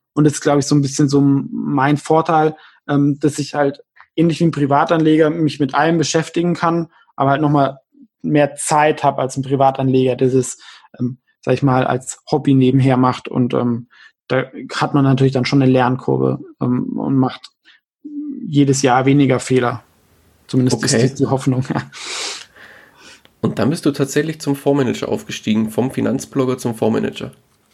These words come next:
Speaker 1: Genau, ich war noch ein Jahr zwischendrin Analyst.
Speaker 2: Okay.
Speaker 1: Also da, ähm, und das ist, bei uns waren wir da auch, also man hat dann immer zwei Hüte auf, sag ich mal, das heißt Analyst, das heißt, man tut dann in der Firma,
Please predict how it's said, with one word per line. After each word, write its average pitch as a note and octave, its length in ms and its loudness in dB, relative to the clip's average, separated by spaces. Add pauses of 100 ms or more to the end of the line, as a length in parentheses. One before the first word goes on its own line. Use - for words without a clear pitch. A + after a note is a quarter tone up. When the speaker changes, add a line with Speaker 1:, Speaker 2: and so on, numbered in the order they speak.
(100)
Speaker 1:
Genau, G#3 180 2
ich F#3+ 120 -2
war G#3 80 2
noch G3 140 0
ein F#3 260 2
Jahr F#3+ 160 4
zwischendrin F3 560 0
Analyst. D#3 720 2 (580)
Speaker 2:
Okay. A2+ 320 -4 (300)
Speaker 1:
Also D#3 260 2
da, D3+ 320 2
ähm, D3+ 340 0
und D#3+ 140 -2
das D#3+ 140 -2
ist, - 260 -6
bei D#3 80 0
uns E3+ 260 0
waren D3+ 180 0
wir D#3+ 100 2
da C#3+ 160 2
auch, C#3 180 -2 (400)
also C#3 200 0
man C#3+ 220 0
hat D3 160 -4
dann D3+ 140 0
immer C#3+ 340 0
zwei D#3 320 0
Hüte F#3 300 0
auf, E3 220 0
sag E3+ 140 0
ich D3+ 100 -12
mal, D#3+ 140 -2
das C#3+ 160 -4
heißt C#3 180 -2
Analyst, C#3 480 2
das - 120 -4
heißt, D3 240 -2 (360)
man C#3 280 2
tut D#3+ 220 -2
dann C#3+ 200 0
in F#3 120 2
der F3+ 140 2
Firma, E3 500 2